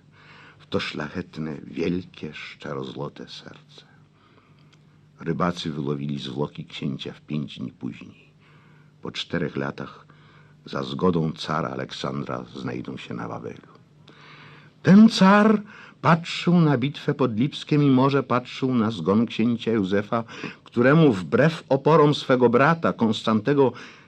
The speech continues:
cześć pozgonną okazał. Konstanty sprzeciwia się wystawieniu pomnika w Warszawie, wołając:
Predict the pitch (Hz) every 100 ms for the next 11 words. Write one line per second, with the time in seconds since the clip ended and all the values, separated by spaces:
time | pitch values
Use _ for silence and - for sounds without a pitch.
0 | _ - 143 143 - - - 95 80 78
1 | 82 78 71 69 64 - 50 - - -
2 | - _ - - _ 123 135 - 156 156
3 | 151 143 - - 156 - 143 107 - 101
4 | 92 - 95 95 92 98 95 92 90 78
5 | 90 - 120 107 104 107 113 104